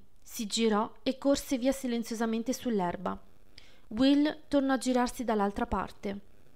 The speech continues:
La donna stava dicendo: "Il maestro del Jordan College ha un vecchio rimbecillito. Perché mai lo avrebbe dato a lei? Non riesco a immaginarlo. Ci vogliono anni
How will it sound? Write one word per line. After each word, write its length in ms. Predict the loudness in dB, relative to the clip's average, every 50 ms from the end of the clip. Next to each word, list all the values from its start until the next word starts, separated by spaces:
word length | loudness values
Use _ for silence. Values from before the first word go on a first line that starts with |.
| -18 -18 -18 -18 -18 -18 -14 -4
La 180 | 2 4 4
donna 240 | 6 6 6 6 4
stava 300 | 2 4 4 4 4 4
dicendo: 680 | 2 0 -4 -2 0 0 0 0 -2 -2 -2 -4 -4 -8 -12 -16 -18 -18 -18 -18 -18 -18 -18 -18 -10
"Il 180 | -4 0 2 4
maestro 400 | 4 4 4 4 2 2 2 2
del 160 | 4 2 2
Jordan 340 | 2 2 0 0 0 -2 -2
College 640 | 0 0 0 2 2 0 -2 -4 -6 -8 -8 -8 -8 -8 -6
ha 80 | -4 -2
un 140 | 0 0 2
vecchio 320 | 2 0 0 0 -2 -2
rimbecillito. 880 | -2 0 0 -2 -2 -2 -2 -2 -2 -2 -4 -6 -8 -8 -8 -10 -10 -10 -12 -16 -18 -18 -18 -18 -18 -18 -16 -16 -10 -2
Perché 280 | -2 -2 0 2 2
mai 220 | 4 6 6 6 8
lo 80 | 8
avrebbe 320 | 6 6 4 2 2 2 2
dato 240 | 2 2 2 2
a 40 | 2
lei? 340 | 2 2 2 2 0 -2 -6 -10 -14 -18 -16 -8 -2
Non 140 | 2 2 4
riesco 300 | 4 4 2 2 2 2
a 20 |
immaginarlo. 720 | 2 2 0 0 0 -2 0 0 -2 -4 -6 -6 -8 -8 -8 -10 -14 -18 -18 -18 -18 -18 -14 -8
Ci 160 | -4 -2 0
vogliono 400 | 2 4 4 4 4 2 0 0 -2
anni 480 | -2 0 0 2 2 0 0 -2 -4